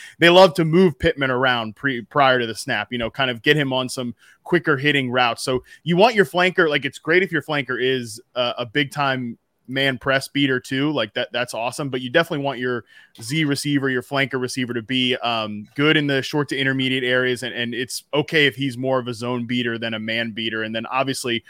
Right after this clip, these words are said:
again, the, the flanker position allows them to be moved around prior to the snap, and they don't necessarily have to. And it, it just depends, like Davis said, on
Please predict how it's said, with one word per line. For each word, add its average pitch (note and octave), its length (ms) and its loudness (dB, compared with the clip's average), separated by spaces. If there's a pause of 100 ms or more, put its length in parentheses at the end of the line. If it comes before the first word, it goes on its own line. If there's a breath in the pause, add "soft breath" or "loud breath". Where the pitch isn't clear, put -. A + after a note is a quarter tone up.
(320 loud breath)
again, C#3 320 4
the, B2+ 140 0 (320)
the B2+ 120 0
flanker D3 580 2
position C3+ 480 -2
allows B2+ 480 2
them B2 220 -4
to B2+ 140 -10
be A#2+ 360 -2 (300 soft breath)
moved C#3+ 340 4
around B2+ 400 2
prior B2 320 2
to B2+ 160 -6
the A#2 100 -6
snap, B2 360 -2
and B2 120 -2
they B2+ 100 2
don't C#3+ 300 0
necessarily B2+ 580 -2
have C#3+ 200 2
to. G#3 140 0
And B3+ 100 8
it, A#3+ 380 6
it G#3 160 -4
just G3+ 180 -6
depends, D3 480 0
like C#3 220 0
Davis C3 280 0
said, B2+ 160 0
on A2+ 180 -2